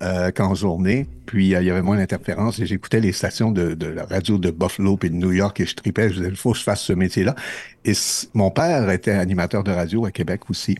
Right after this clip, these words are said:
et puis, euh, j'ai grandi dans ce milieu-là, mais c'est, c'est, j'étais découragé par mes parents de faire de la radio, puis moi, je voulais y aller quand même.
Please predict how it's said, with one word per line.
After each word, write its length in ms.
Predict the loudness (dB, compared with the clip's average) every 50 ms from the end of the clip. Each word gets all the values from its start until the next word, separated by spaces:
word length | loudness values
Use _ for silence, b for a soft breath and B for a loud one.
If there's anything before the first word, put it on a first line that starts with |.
| -4 -2
et 180 | 0 0 0
puis, 340 | 0 0 2 4 4 6 6 4
euh, 580 | 4 4 2 2 2 2 0 0 0 -2 -4 -4 -6 -8 -10 -12 -18 -16 _
j'ai 260 | -8 -6 -2 0 0
grandi 340 | 0 2 2 2 2 2 2
dans 160 | 2 2 0
ce 120 | 0 2 2
milieu-là, 500 | 2 4 4 4 4 4 4 2 2 2
mais 120 | 0 0
c'est, 200 | 0 0 -2 -2
c'est, 160 | 0 -2 0
j'étais 280 | 0 0 2 2 2 2
découragé 560 | 2 0 2 2 0 2 2 0 0 0 -2
par 180 | -2 -2 -4 -2
mes 140 | 0 -2 -2
parents 280 | 0 -2 0 0 0
de 60 | 0
faire 160 | 0 -2 -2 0
de 60 | 0
la 60 | 0
radio, 300 | 0 0 0 0 -2 -2
puis 120 | 0 -2
moi, 140 | 0 0 0
je 60 | 0
voulais 200 | 0 0 0 0
y 80 | 0 0
aller 180 | -2 -2 -4 -2
quand 180 | -2 -4 -4
même. 180 | -2 -4 -4